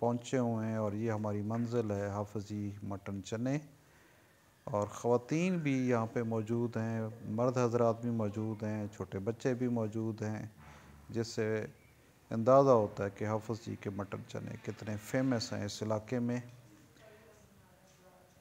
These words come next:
ये इनका फ्रंट है और हम आपको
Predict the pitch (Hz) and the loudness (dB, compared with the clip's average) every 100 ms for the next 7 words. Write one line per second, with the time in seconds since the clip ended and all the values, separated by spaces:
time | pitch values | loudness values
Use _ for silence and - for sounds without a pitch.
0 | - - - - - _ - - - - | -20 -20 -20 -20 -20 _ -20 -20 -20 -20
1 | - - - - - - - - 104 101 | -20 -20 -20 -20 -20 -20 -20 -16 -8 -2
2 | 123 139 120 107 98 98 - 131 139 139 | 2 4 2 0 -4 -8 2 2 4 0
3 | 127 123 123 117 113 101 98 98 - - | 2 4 4 2 -2 -4 -6 -8 -14 -14
4 | 107 104 104 104 - 107 104 | -10 -8 -6 -8 -8 -6 -6